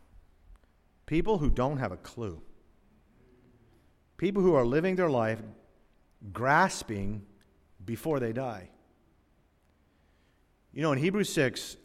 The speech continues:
we are told that Christians have an anchor for their soul. Right? It's one of my favorite verses.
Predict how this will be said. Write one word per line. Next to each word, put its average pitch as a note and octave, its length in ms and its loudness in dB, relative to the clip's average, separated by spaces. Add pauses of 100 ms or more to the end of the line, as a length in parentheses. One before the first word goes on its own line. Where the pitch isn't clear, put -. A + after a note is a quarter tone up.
we C#3 140 -2
are C#3 60 2
told C3+ 260 0
that C3 120 -6
Christians B2+ 460 -4
have A#2+ 180 0
an A2+ 200 -4
anchor B2 340 -6
for A2 160 -14
their G2+ 160 -12
soul. E2 440 -16 (1000)
Right? C3 200 -6
It's - 140 -14
one C3 80 -4
of B2 60 -4
my G#2 100 -4
favorite A2+ 300 -8
verses. G#2+ 420 -12